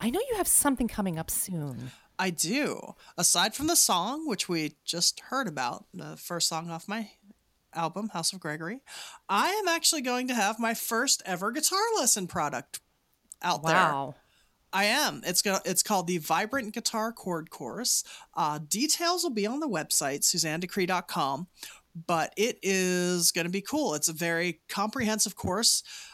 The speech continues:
Speaker 2: uh, from never having picked up a guitar before to being able to play, I don't know, roughly three hundred chords all over the neck.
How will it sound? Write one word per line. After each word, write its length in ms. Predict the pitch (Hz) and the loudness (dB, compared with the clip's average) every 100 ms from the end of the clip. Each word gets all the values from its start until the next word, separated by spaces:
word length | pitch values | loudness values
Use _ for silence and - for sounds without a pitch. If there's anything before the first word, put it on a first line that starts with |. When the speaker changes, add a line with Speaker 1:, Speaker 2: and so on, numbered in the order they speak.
| - - | -10 -6
Speaker 2:
uh, 320 | 165 160 180 | -4 -4 -6
from 560 | - 208 180 170 180 | -2 0 0 -2 -2
never 240 | 196 233 262 | 0 0 0
having 240 | 262 254 | -2 -4
picked 240 | 247 247 247 | -6 -4 -6
up 160 | - | -6
a 60 | 220 | -6
guitar 380 | 226 - 233 226 | -4 -2 -2 -2
before 440 | 226 - 233 220 | -2 0 0 2
to 240 | - 196 | 0 0
being 260 | 170 185 185 | 0 0 0
able 200 | 185 180 | -4 -4
to 60 | 175 | -8
play, 540 | - 175 170 170 160 _ _ _ _ _ _ - | -4 -2 0 0 -4 _ _ _ _ _ _ -2
I 180 | 302 370 | 2 2
don't 140 | 302 | 2
know, 160 | 254 247 | 0 0
roughly 420 | 240 262 247 208 | 0 0 0 -2
three 220 | - 226 | 0 0
hundred 320 | 208 196 180 | 0 0 -4
chords 400 | - 190 196 180 | -4 -2 0 0
all 180 | 175 175 | 0 0
over 160 | 180 175 | -2 -2
the 140 | 160 | -2
neck. 340 | 160 190 - | -2 -4 -6